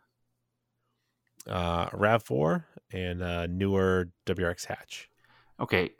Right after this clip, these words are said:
Speaker 2: a rav four seems like a case for a rally car that would roll.
Speaker 1: Yeah.
Speaker 2: I mean, we were actually just talking, a little side note here, on the Discord about rav fours and how they've never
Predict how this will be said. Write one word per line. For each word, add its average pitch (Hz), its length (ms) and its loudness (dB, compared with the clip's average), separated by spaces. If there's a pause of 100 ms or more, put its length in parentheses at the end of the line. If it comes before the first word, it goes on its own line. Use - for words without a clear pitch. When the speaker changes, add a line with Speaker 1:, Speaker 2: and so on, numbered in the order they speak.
(180)
Speaker 2:
a 104 60 2
rav 120 340 6
four 90 640 6
seems 90 1040 0 (200)
like 82 260 2
a 78 140 -2 (120)
case 85 340 0
for 80 220 2
a 73 40 6
rally 76 300 4
car 76 220 2
that - 140 -8
would 76 120 -6
roll. 71 460 -4 (1700)
Speaker 1:
Yeah. 101 240 6 (800)
Speaker 2:
I 98 80 2
mean, 92 460 2
we 107 120 4
were 123 120 8
actually 113 280 8
just 98 160 -2
talking, 92 480 6 (880)
a - 40 -14
little 76 320 0 (340)
side 76 260 4
note 78 120 2
here, 78 300 4
on 87 180 12
the 82 60 6
Discord 85 580 4 (520)
about 101 420 10 (100)
rav 80 320 6
fours 76 500 -4
and 78 120 -2
how 85 220 6
they've 82 260 2
never 87 520 6